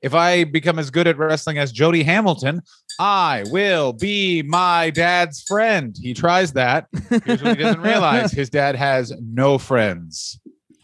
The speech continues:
Speaker 2: Also, I'm looking right now at Eric Watts's college football stats because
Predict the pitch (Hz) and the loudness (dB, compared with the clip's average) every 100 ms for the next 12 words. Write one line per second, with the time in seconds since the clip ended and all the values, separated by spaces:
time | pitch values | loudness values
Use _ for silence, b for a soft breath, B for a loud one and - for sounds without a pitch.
0 | _ 156 160 175 160 156 160 170 147 143 | _ 2 2 4 2 2 -2 0 0 -2
1 | 127 117 113 113 113 _ _ _ _ _ | -2 -4 -4 -4 -8 _ _ _ _ _
2 | 123 120 - 131 131 127 135 127 127 135 | -4 -4 -2 0 0 0 0 0 -2 -6
3 | 120 - 135 131 - 135 131 151 160 - | -10 -4 0 0 -2 -6 0 0 0 -2
4 | 180 220 - 131 117 131 117 | -2 -2 -4 -8 -6 -8 -8